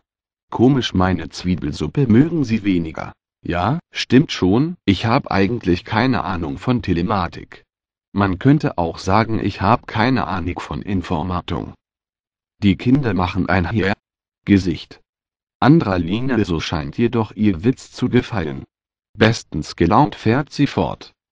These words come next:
Da, ich zeig's euch mal. Wartungsteam B dreizehn C muss die Induktion an Junction siebenhundertzweiundsechzig Alpha kontrollieren. Sie beblinzelt ihren Com exakt einmal. Njals Makro läuft los,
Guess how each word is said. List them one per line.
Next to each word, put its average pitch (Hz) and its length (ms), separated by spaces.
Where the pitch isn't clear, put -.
Da, 117 380
ich 95 220
zeig's - 540
euch 101 240
mal. 78 340
Wartungsteam 92 840
B 87 160
dreizehn 113 520
C 117 260
muss 110 200
die - 140
Induktion 104 680
an 92 160
Junction 98 640
siebenhundertzweiundsechzig 98 1900
Alpha 101 420
kontrollieren. 82 840
Sie 104 200
beblinzelt 90 720
ihren 123 380
Com 85 200
exakt - 580
einmal. 90 520
Njals 110 420
Makro 107 360
läuft 78 420
los, 123 400